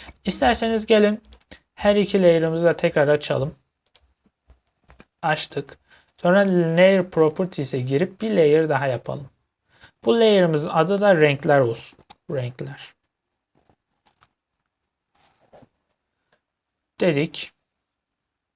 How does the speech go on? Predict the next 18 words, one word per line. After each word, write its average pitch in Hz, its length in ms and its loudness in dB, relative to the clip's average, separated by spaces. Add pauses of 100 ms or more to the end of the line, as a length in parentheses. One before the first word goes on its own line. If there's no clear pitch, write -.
(1000)
Enter'a 143 540 0
bastık. - 640 -4 (800)
Ve 151 160 -2
çıktık. - 500 -14 (560)
Sonra 226 320 -4
buradaki 233 340 -2
bütün 175 360 -4
renklerimizi 156 540 0
de 165 80 2
gelelim 156 560 0
layer'a 123 340 0
atalım. 117 340 -8 (600)
Bu 127 120 -6
layer'ımıza. 120 500 -12 (4000)
Bakın 165 220 -6
sadece 170 420 0
renkleri 127 460 -4
tutuyorum. 123 460 -16